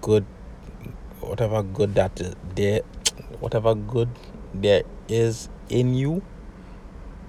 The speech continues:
Of course, slow how to talk to talk proper. <laughs> Whatever good there is within you, let other people know. Don't be quick to share how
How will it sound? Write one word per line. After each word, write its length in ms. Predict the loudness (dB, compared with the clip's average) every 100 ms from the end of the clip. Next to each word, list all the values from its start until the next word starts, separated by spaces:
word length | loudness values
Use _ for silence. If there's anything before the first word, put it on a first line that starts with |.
| -14
Of 60 | -4
course, 180 | -2 0
slow 180 | 4 6
how 140 | 6
to 80 | 4
talk 200 | 0 0
to 80 | 0
talk 200 | 0 -2
proper. 280 | -6 -10 -10 -14 -14 -14 -14 -14 -14 -12 -2
<laughs> 80 | -2 -2 -12 -16 -2
Whatever 560 | 4 6 8 8 8 6 6 -4
good 320 | 2 4 4 -2 -12 -4
there 380 | 2 6 8
is 320 | 8 6 2 -10 -4
within 360 | -2 2 2 4
you, 240 | 2 0 -4 -16 -16 -16 -16 -14 -16 -14 -4
let 220 | 6 6
other 220 | 8 6 6
people 320 | 2 0 0
know. 200 | -2 -4 -10 -14 -12 -14 -14 -14 -14 -2
Don't 200 | 2 4
be 260 | 4 2 0 -2
quick 220 | 0 0 -4 2
to 340 | 4 4 2 -6 -12 -14 -14 -14 -14 -14 -14 -16 -14 -14 -14 -10
share 440 | -6 4 8 8
how 320 | 8 8 8